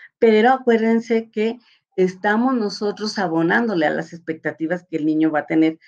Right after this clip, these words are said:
sobre sí mismo, ¿no? Entonces, llega un momento en que él también se la va a creer que es formidable y grandioso en todo. Y cuando se empieza a dar cuenta de que no es así, es cuando empiezan a surgir los problemas.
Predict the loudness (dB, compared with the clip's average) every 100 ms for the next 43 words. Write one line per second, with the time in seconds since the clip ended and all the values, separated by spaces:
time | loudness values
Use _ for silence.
0 | _ _ -4 -2 -2 -6 0 0 0 -4
1 | -10 -10 -10 -10 _ _ _ -4 -4 -2
2 | -2 0 2 2 2 0 -2 -2 -4 -6
3 | -2 0 0 0 0 0 0 0 -2 -2
4 | -2 -2 -4 -4 -4 -4 -12 _ _ -2
5 | 0 2 2 2 0 0 -2 0 0 -2
6 | -4 -10 _ 2 4 4 0 _ -4 -4
7 | -6 -10 _ _ _ _ _ -20 -10 -8
8 | -8 -8 -10 -8 -6 -2 -2 -2 -4 0
9 | 0 0 -2 0 -2 -2 -6 -6 -10 -12
10 | _ _ -4 -2 -2 0 2 2 -2 -4
11 | -4 -6 -8 -8 -6 -6 -4 -2 2 4
12 | 2